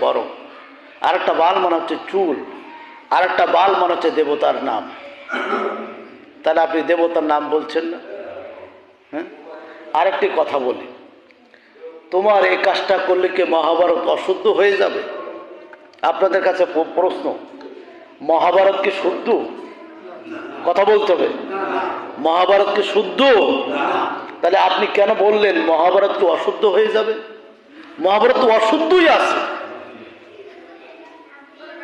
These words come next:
মহাভারত পড়েছেন কোনোদিন?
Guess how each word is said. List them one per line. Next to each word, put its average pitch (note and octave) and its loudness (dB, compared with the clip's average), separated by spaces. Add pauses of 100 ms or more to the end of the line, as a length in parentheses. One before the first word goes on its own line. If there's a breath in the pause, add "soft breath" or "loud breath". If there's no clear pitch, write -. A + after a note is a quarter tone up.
(960)
মহাভারত F3+ 2 (100)
পড়েছেন A3 2
কোনোদিন? G3 0